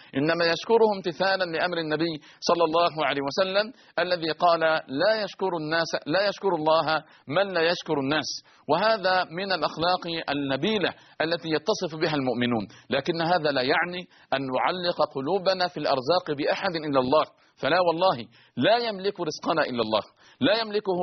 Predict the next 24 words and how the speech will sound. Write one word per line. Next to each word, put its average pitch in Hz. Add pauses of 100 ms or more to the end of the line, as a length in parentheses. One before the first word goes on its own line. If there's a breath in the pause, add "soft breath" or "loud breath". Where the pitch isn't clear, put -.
(140)
رئيس 156 (420 soft breath)
ولا 165
وزير 165 (280)
ولا 160 (120)
مسؤول، 208 (420 loud breath)
إنما 175 (140)
يملك 226
هذه 185
الأرزاق 160
رب 165
العالمين 143 (220 soft breath)
سبحانه 165
وتعالى 139 (300 soft breath)
الذي 160
ضمن 220
لنا 180
أرزاقنا 147 (360 soft breath)
وأقسم 180
لنا 190
عليها، 160 (260 soft breath)
فقال: 180
"فورب 160
السماء 165
والأرض 160